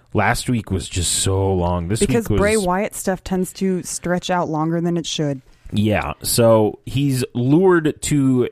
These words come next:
Speaker 1: this. There's just a cha-, a rocking chair in what appears to be a room.
Speaker 2: And he can't resist a rocking
Speaker 1: And
Speaker 2: chair.
Speaker 1: he's just like, "I love rocking chairs. I need to see what year this was made.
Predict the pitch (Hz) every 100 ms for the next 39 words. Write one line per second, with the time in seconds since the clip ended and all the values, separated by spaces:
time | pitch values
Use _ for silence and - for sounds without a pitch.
0 | - 104 110 104 - - 117 110 139 -
1 | - - - - 110 107 120 - 113 101
2 | - 90 76 80 - - - 117 120 104
3 | 113 107 - 127 - 113 110 90 85 110
4 | 101 80 80 180 175 156 185 175 180 147
5 | 170 - 156 156 160 165 143 110 104 139
6 | 135 104 - 98 90 - 135 147 139 143
7 | 147 147 139 131 - 127 120 117 113 135
8 | 123 135 120 117 147 123 117 104 107 120
9 | 127 123 120 107 110 - 104 104 98 95
10 | 95 92 90